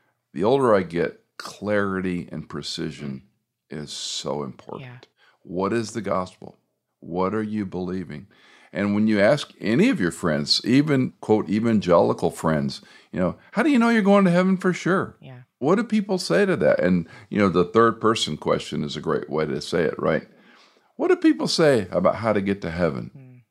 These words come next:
Speaker 1: Kind of the man on the street.
Speaker 2: Mm-hmm.
Speaker 1: And you never know where those conversations are gonna
Speaker 2: Yeah.
Speaker 1: go. And here's the other thing I've learned over the years. I may have the best answer in my head, and I know how to answer it, but it's something I said off the cuff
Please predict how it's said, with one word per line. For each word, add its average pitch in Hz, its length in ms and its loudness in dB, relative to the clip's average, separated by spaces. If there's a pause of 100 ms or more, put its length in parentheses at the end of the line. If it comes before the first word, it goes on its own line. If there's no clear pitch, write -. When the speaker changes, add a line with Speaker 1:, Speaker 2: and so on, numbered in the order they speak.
Speaker 1:
Kind 90 240 -4
of 78 80 -8
the 80 100 -4
man 85 260 -2
on 78 120 -2
the 78 80 -4
street. - 400 -8
Speaker 2:
Mm-hmm. 135 120 -20 (640)
Speaker 1:
And 120 160 0
you 135 80 2
never 202 320 2
know 185 160 2
where 180 80 4
those 107 200 2
conversations 120 800 -2
are 104 100 -2
gonna 101 220 0
Speaker 2:
Yeah. 90 60 -6
Speaker 1:
go. 92 300 -4 (360)
And 101 120 0
here's 160 240 4
the 113 120 6
other 110 100 2
thing 85 200 -2
I've 76 140 -2
learned 78 280 -2
over 78 200 -4
the 80 120 -6
years. 80 380 -4 (680)
I 120 120 4
may 139 200 2
have 107 180 2
the 87 80 -4
best 117 460 0
answer 123 540 -4 (300)
in 90 180 -4
my 95 240 0
head, 123 520 2 (240)
and 82 160 -6
I 107 180 -2
know 110 280 2
how 117 160 0
to 101 80 0
answer 120 440 -2
it, 123 120 -6 (680)
but 98 180 -2
it's 95 180 -4
something 135 400 -2
I 95 120 2
said 113 260 -2
off 113 320 4
the 87 80 -4
cuff - 720 -2